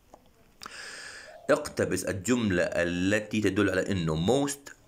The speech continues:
doctors، معظم الأطباء، didn't believe، لا يؤمنوا بإنه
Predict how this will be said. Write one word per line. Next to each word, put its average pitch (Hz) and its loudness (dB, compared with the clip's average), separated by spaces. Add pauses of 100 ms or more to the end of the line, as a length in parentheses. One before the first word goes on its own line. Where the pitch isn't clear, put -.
(120)
doctors، 104 0
معظم 101 2
الأطباء، 80 -2
didn't 131 2
believe، 92 0
لا 98 4
يؤمنوا 90 0
بإنه 107 2